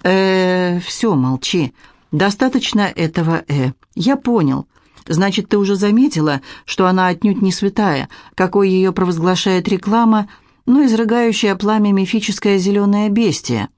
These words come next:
Я затихаю. Я хихикаю. "Ты к ней несправедлив", возражает Эмми. "Мама не так уж и плоха. Нужно только узнать ее получше". Я раньше тоже боялась ее,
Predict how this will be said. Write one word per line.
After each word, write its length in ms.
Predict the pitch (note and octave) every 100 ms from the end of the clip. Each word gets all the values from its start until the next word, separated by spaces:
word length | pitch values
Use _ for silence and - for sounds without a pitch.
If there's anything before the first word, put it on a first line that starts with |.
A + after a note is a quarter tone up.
| _ _ _ _
Я 200 | - C#3+
затихаю. 680 | C3 C3+ D3+ - B2 A#2+ - _ _ _ _ _ _ _ -
Я 200 | D3+ G3
хихикаю. 640 | A#3+ - D#3 - A2+ A2 _ _ _ _ _ _ -
"Ты 80 |
к 80 | C3
ней 100 | C3+
несправедлив", 760 | B2+ C3+ - F3 G3+ A3+ D3+ - -
возражает 600 | A#2 A#2+ B2+ C3+ C#3 C#3+
Эмми. 340 | D3 C3 A#2 B2 - _ - -
"Мама 280 | C4 A#3+ A#3
не 120 | A3
так 220 | A3 G#3
уж 160 | G3+ G#3+
и 40 |
плоха. 480 | G#3 G#3 - C#3 A2 - - _
Нужно 260 | F3+ D#3+ F3+
только 240 | F#3+ F#3
узнать 400 | G3+ G3 B3 A3+
ее 220 | D3 C#3
получше". 580 | C3+ C#3+ C3+ A#2+ - C3 - - - -
Я 160 | F#3+ B3+
раньше 300 | C#4+ C4+ C4+
тоже 280 | C4 G#3+ E3+
боялась 520 | E3 E3 D3+ C3+ -
ее, 340 | C#3+ C3+ B2